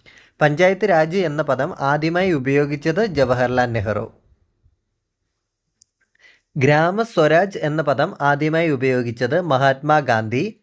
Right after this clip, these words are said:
ജനകീയ ആസൂത്രണം എന്ന പദം, ജനകീയ ആസൂത്രണം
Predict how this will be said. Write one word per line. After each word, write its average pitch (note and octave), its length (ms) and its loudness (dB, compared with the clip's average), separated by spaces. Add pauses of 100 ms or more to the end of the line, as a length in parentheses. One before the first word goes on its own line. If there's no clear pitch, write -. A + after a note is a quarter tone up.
(380)
ജനകീയ F3+ 460 2
ആസൂത്രണം F#3+ 800 0
എന്ന D#3 200 0
പദം, B2 280 0 (240)
ജനകീയ D#3 480 0
ആസൂത്രണം F3 680 -2